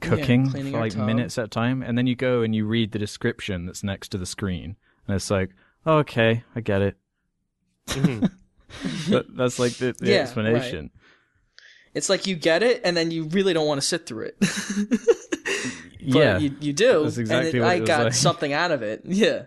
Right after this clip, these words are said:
Speaker 1: I got something out of it, but
Speaker 2: That's the weird thing, 'cause I
Speaker 1: also
Speaker 2: do feel like I got something out of it, but I didn't enjoy watching it really at all. <laughs>
Speaker 1: Yeah, and
Speaker 2: Like
Speaker 1: that's the hard part when coming to, to recommending it.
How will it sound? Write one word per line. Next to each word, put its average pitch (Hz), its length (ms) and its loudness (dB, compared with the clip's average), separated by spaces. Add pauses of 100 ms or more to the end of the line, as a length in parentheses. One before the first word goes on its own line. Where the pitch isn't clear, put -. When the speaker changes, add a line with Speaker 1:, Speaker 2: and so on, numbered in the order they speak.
(120)
Speaker 1:
I 151 100 -2
got 180 180 0
something 147 280 -4
out 127 160 -4
of 113 80 -8
it, 117 260 -8
but 107 240 -8
Speaker 2:
That's 180 140 2
the 247 80 2
weird 226 180 2
thing, 214 200 0
'cause 180 180 2
I 139 120 4
Speaker 1:
also 170 80 -2
Speaker 2:
do 175 140 2
feel 180 220 0
like 151 200 2
I 135 60 2
got 135 160 0
something 127 220 2
out 139 240 0
of 104 80 -2
it, 101 240 0
but 107 300 0 (100)
I 110 120 0
didn't 113 320 0
enjoy 110 400 0
watching 104 400 -2
it 95 180 -4 (540)
really 107 320 0
at 107 200 -4
all. 117 260 -2 (420)
<laughs> 175 60 4 (320)
Speaker 1:
Yeah, 170 300 0 (240)
and 151 120 -4
Speaker 2:
Like 165 80 0
Speaker 1:
that's - 180 -6
the 170 120 2
hard 156 240 -2
part 151 300 -2
when 147 140 -6
coming 143 480 -6
to, - 160 -10 (100)
to 135 220 -6
recommending 131 640 -6
it. - 180 -14